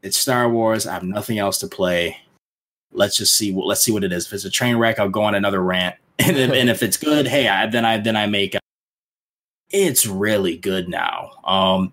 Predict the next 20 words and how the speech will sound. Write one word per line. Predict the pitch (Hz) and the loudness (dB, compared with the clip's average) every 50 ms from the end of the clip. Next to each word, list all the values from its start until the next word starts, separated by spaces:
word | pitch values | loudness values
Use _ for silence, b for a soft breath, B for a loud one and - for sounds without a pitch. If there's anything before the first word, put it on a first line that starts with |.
| _ - | _ -2
again, | 139 147 147 196 190 165 - - | -2 0 2 0 0 0 -2 -2
I | 117 127 | 0 0
know | 127 127 143 156 165 180 175 165 160 156 - - | 2 2 2 2 2 2 2 0 0 -4 -8 -12
years | - 131 127 143 170 185 196 196 202 196 190 | -10 -8 -4 -2 0 2 2 2 0 0 -2
later, | 208 208 202 180 160 135 123 120 123 127 - _ _ _ _ - - | -2 0 0 0 0 0 -2 -4 -6 -8 -12 _ _ _ _ -6 -4
um, | 117 120 117 117 113 113 113 110 107 107 107 - - - | -2 0 0 0 0 0 -2 -2 -4 -6 -8 -10 -12 -16
but | 110 104 - 127 120 123 120 117 113 113 - B B B B _ _ _ _ - | -16 -8 -2 0 2 4 4 2 2 0 -4 B B B B _ _ _ _ -2
it, | 139 147 - - | -2 -2 0 0
it's | 151 156 143 - | 0 -2 0 0
really | 131 123 127 156 156 151 147 131 | -2 0 2 2 2 2 2 0
good | 131 139 127 120 | 0 0 0 0
now. | 113 107 | -2 -4
The | 104 117 117 | -2 -2 -2
amount, | 113 113 117 123 135 147 165 170 180 - - | -2 0 0 0 0 0 0 -2 -2 -2 -2
I, | 117 127 131 | -2 0 0
I | - 135 139 143 | 0 0 2 2
will | 147 151 156 147 139 135 131 | 2 0 0 0 0 -2 0
give | 120 135 135 127 110 110 110 | 0 0 0 0 -2 -6 -6
dice | 104 123 120 120 113 - | -4 -2 -2 -2 -2 -4
credit. | - - 120 113 101 95 95 87 | -6 -6 -4 -4 -4 -4 -6 -8